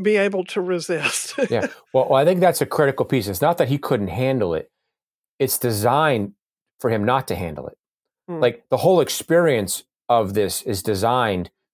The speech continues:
Speaker 2: to overwhelm you. So I
Speaker 1: Mm-hmm.
Speaker 2: know some people say, "Well, I gamble and I don't have a problem." You're the, you're the exception.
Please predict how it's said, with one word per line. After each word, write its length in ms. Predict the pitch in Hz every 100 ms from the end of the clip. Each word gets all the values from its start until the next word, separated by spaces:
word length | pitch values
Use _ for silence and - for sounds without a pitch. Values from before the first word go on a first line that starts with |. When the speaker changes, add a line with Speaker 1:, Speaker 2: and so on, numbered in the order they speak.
| _ -
Speaker 2:
to 80 |
overwhelm 600 | - 123 107 101 110 107
you. 200 | 87 69 - _ _ 190 170
So 140 | 147
I 40 | 131
Speaker 1:
Mm-hmm. 60 |
Speaker 2:
know 100 | 156
some 180 | 151 156
people 200 | 131 113
say, 100 | 101
"Well, 140 | 101
I 120 | 104 110
gamble 460 | 101 101 98 98
and 100 | 95
I 40 | 98
don't 100 | 95
have 120 | 90
a 60 |
problem." 440 | 85 98 87 80 80 _ _ _ _ -
You're 220 | 139 190
the, 120 | 156 -
you're 160 | 156
the 100 | 196
exception. 640 | 165 - 127 - - 69